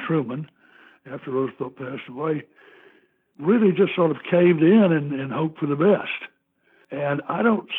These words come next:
see that they had a whole lot of choice there, because the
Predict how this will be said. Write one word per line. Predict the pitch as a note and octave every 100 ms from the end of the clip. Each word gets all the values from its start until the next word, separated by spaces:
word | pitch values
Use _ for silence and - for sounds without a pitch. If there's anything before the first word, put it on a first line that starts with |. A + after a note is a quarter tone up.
| -
see | F3+ F#3 F3+
that | D3+
they | F#3 E3+
had | D3+ F3 D3+
a |
whole | B2+ F3 E3+
lot | E3
of | C3+ -
choice | F3+ E3 D#3+ -
there, | B2 A#2+ - - _ _ _ _ - - - _
because | D3 C#3 - C#3+ C#3
the | B2+